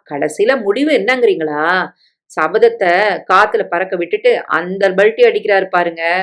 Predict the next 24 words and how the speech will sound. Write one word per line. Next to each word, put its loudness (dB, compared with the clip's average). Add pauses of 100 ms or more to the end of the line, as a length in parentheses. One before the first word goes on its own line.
(120)
அதுவும் -4
கடைசி -2
சீன்ல. -2 (580)
பாக்யராஜ் 2
முகம் -2
உங்களை -2
தான் -2
நினைவுபடுத்துச்சு. 0 (440)
நான் 0
அவரை 0
மாதிரியா 0
இருக்கேன்? -2 (540)
போருமே, 2 (440)
நான் -10
சொல்றது 2
சாயல் 2
அல்ல, -4 (160)
அசடு 0
வழியறத -2 (400)
உதைப்பேன். -2 (180)
நான் 0
எப்ப -4
அசடு -2
வழிஞ்சிருக்கேன்? -6